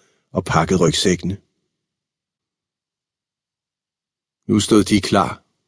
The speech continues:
nede i gangen med termoflasker og madpakker i sidelommerne, og ekstra sweater og sokker og skiskrabere og tre gange Swix i tilfælde af pludselig tøvejr,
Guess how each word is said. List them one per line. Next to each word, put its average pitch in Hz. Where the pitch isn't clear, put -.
nede 98
i 107
gangen 95
med 92
termoflasker 92
og 98
madpakker 90
i 95
sidelommerne, 90
og 98
ekstra 104
sweater 95
og 101
sokker 92
og 95
skiskrabere 95
og 104
tre 107
gange 104
Swix -
i 95
tilfælde 98
af 90
pludselig 95
tøvejr, 90